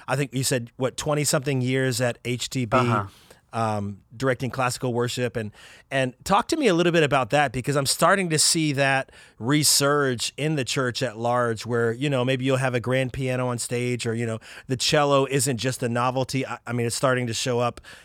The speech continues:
Speaker 1: in weekly sets now,
Speaker 2: Mm-hmm.
Speaker 1: and just these beautiful orchestral arrangements. And then you've got hymns, um, that are a part of our modern liturgy today.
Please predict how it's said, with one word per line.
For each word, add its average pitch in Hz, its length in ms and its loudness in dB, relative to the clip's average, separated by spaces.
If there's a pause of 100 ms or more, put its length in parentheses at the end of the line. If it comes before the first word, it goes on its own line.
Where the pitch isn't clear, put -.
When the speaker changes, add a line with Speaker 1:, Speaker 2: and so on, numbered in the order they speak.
(160)
Speaker 1:
in 117 240 0
weekly 127 340 0
sets 120 480 -2
now, 120 300 -2
Speaker 2:
Mm-hmm. 120 80 0
Speaker 1:
and 104 180 -6
just 131 200 -4
these 123 260 -2 (300)
beautiful 156 420 2
orchestral 127 920 -2
arrangements. 127 720 -2
And 123 120 -4
then 131 100 0
you've 120 120 -4
got 107 240 -6
hymns, 151 600 -2 (400)
um, 113 300 0
that 127 160 2
are 127 80 4
a 117 60 2
part 147 260 0
of 123 100 -2
our 117 120 0
modern 123 600 0
liturgy 117 480 -2
today. 117 480 -4